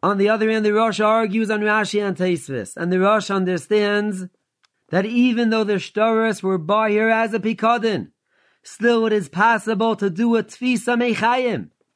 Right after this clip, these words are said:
and one does not need that they were Teveya from her the shtaris and she did not return the shtaris in order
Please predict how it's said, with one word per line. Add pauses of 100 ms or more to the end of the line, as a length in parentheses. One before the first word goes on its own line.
and
one
does
not
need (340)
that
they
were
Teveya
from
her
the
shtaris
and
she
did
not
return
the
shtaris
in
order